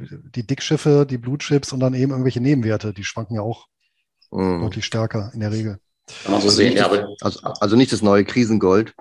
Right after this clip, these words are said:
Speaker 2: äh, wobei Gold ja irgendwie noch gar keine Rallye hat. Da warte ich ja immer noch drauf, dass Gold mal, äh, durch die Decke geht. Im Moment
Speaker 1: Kommt.
Speaker 2: ist es ja alles andere, alles andere, also von Weizen bis Kupfer bis, äh, was haben wir noch? Eisenerz auch nicht mehr. Ähm, ja, Lebensmittel, Öle.
Speaker 1: Kommt noch.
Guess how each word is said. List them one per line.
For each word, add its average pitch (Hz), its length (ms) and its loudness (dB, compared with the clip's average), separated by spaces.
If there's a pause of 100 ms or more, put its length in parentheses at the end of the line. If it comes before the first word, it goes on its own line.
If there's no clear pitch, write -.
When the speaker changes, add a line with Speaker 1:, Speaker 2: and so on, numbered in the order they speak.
(480)
Speaker 2:
äh, 95 180 -2
wobei 98 340 2 (180)
Gold 143 340 4
ja 123 140 4
irgendwie 127 220 2
noch 113 120 2
gar 113 140 0
keine 101 260 2
Rallye 98 220 4
hat. 135 180 -2 (120)
Da 92 140 -2
warte 95 220 -2
ich 98 60 -6
ja 95 80 0
immer 101 140 0
noch 87 120 -2
drauf, 90 320 -4
dass 92 160 -8
Gold 98 240 -2
mal, 90 260 0
äh, 90 160 0
durch 92 200 -6
die 95 80 -6
Decke 92 240 -2
geht. 90 260 -4 (360)
Im 104 100 -2
Moment 98 240 2
Speaker 1:
Kommt. 113 100 -2
Speaker 2:
ist 101 200 -4
es 92 40 -12
ja 95 140 -2
alles 104 280 2
andere, 98 360 2
alles 95 240 0
andere, 101 320 0
also 92 260 -2
von 98 180 -2
Weizen 95 440 -2
bis 92 160 -2
Kupfer 98 400 -4
bis, 92 300 -4
äh, - 60 -8
was 87 680 -4
haben 98 80 -4
wir 95 60 -2
noch? 98 240 -4 (100)
Eisenerz 98 420 -2
auch 90 120 -2
nicht 101 140 -4
mehr. 95 220 -2 (720)
Ähm, 90 400 0
ja, 90 120 -2
Lebensmittel, 98 480 -2
Öle. 95 340 2 (540)
Speaker 1:
Kommt 117 180 -4
noch. 117 240 -4